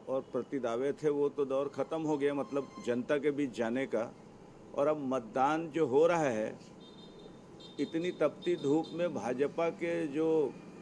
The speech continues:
ज़मीनी कार्यकर्ता हैं, वो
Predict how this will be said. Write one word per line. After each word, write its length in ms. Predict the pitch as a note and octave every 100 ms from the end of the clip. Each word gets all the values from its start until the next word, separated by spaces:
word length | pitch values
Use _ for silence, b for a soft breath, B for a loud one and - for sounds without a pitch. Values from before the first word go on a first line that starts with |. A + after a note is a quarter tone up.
| - - -
ज़मीनी 400 | B2+ C#3 E3 F#3
कार्यकर्ता 680 | E3+ D3 D#3 D3+ C#3 D#3+ D#3+
हैं, 340 | D3 C#3+ F3
वो 560 | D#3+ D#3 E3 F#3 F#3